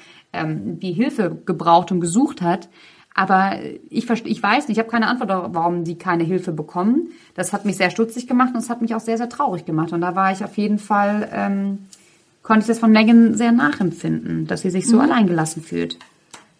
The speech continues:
Speaker 2: Das verstehe ich auch total, den Gedanken, weil es ist nun mal eben ein Satz, den du gerade schon gesagt hast, dass sie halt gesagt hat, "Ich wollte nicht mehr leben." Der ist natürlich, der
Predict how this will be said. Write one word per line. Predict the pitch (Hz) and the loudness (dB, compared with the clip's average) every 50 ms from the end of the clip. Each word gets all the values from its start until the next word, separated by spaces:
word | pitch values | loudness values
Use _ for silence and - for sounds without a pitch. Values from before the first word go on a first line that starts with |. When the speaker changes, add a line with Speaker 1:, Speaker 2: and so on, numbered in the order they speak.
| _ _ | _ _
Speaker 2:
Das | - 214 214 214 | -4 -4 -4 -4
verstehe | - 220 - - 254 247 | -4 -6 -2 -2 -2 0
ich | 226 220 | -2 -4
auch | 214 | -6
total, | - 220 196 202 208 202 | -6 -6 -6 -4 -2 -2
den | 202 196 | 0 0
Gedanken, | 196 190 196 202 202 190 175 | 0 0 2 2 2 2 4
weil | 185 190 214 233 240 | 4 4 4 4 2
es | 233 233 208 - | 0 -2 -4 -4
ist | 226 - - | -4 -2 0
nun | 233 226 | 2 2
mal | 220 214 208 | 2 2 0
eben | - 214 208 214 214 202 - | -2 -2 0 0 -2 -2 -2
ein | 208 202 196 | 0 -2 0
Satz, | 170 190 214 233 - - - - - | 0 0 -2 -2 -2 -6 -12 -10 -8
den | 233 208 196 208 208 202 | -6 -4 -2 0 0 0
du | 208 202 | 0 0
gerade | 190 202 202 196 | -2 -2 -2 -2
schon | - 202 | -2 -4
gesagt | 196 180 202 202 196 | -2 -2 -4 -4 -6
hast, | 202 190 190 | -6 -8 -10
dass | 190 185 | -10 -8
sie | - 196 | -8 -8
halt | 190 180 | -6 -6
gesagt | 190 185 190 185 | -8 -8 -8 -8
hat, | 190 180 | -8 -8
"Ich | - - | -4 -2
wollte | 185 196 202 214 208 | 0 0 0 2 0
nicht | 196 190 196 - | 0 0 -2 -2
mehr | 196 180 | -2 0
leben." | 180 190 196 185 190 208 208 - - _ _ - - _ _ _ _ _ _ - | 2 2 2 2 2 0 0 -2 -8 _ _ -20 -20 _ _ _ _ _ _ -4
Der | - - - | -2 0 0
ist | 226 - | 0 0
natürlich, | 233 214 208 - 233 214 208 208 208 208 - _ - | 0 0 0 2 2 2 2 2 0 0 -4 _ 0
der | 190 185 180 | 0 0 0